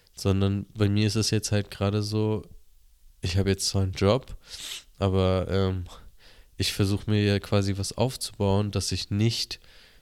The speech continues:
ähm, nine to five machen muss, sondern mein eigener Arbeitgeber bin. Und das ist natürlich irgendwo richtig geil, weil jetzt alleine bin ich ja schon, ähm,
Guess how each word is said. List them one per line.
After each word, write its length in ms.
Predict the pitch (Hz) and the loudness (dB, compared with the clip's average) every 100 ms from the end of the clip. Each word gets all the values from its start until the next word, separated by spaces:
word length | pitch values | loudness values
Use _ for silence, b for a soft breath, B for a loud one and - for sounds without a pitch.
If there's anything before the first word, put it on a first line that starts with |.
| B - | B -6
ähm, 680 | 98 95 92 92 92 95 85 | 0 2 2 0 -2 -6 -10
nine 340 | 82 95 98 95 | -4 2 2 2
to 120 | 95 | -4
five 400 | - 147 151 - | -4 -2 -2 0
machen 300 | 95 90 98 | -2 0 -2
muss, 260 | 95 131 - | -2 -2 -2
sondern 240 | 95 95 | 0 2
mein 160 | 107 - | 0 2
eigener 460 | 117 120 98 92 | 4 4 2 0
Arbeitgeber 600 | 92 92 90 - 92 87 | 0 0 -4 -4 -2 -2
bin. 280 | 85 90 90 - B B B B - | -2 -6 -6 -10 B B B B -4
Und 120 | 95 | 0
das 120 | 95 | 0
ist 160 | 98 - | 0 -2
natürlich 420 | 104 - 107 - | -2 0 -2 -2
irgendwo 300 | 104 113 101 | -4 -2 -2
richtig 440 | 98 110 - 127 - | -2 -2 -4 -8 -6
geil, 420 | - 90 117 151 _ - | -2 0 -2 -4 _ -2
weil 80 | 98 | 2
jetzt 300 | 92 98 - | 4 2 0
alleine 320 | 92 101 101 | 0 0 0
bin 180 | 107 120 | -2 -2
ich 140 | - | -2
ja 80 | 87 | -4
schon, 340 | - 92 90 - | -2 -4 -4 -4
ähm, 320 | 95 92 | -4 -6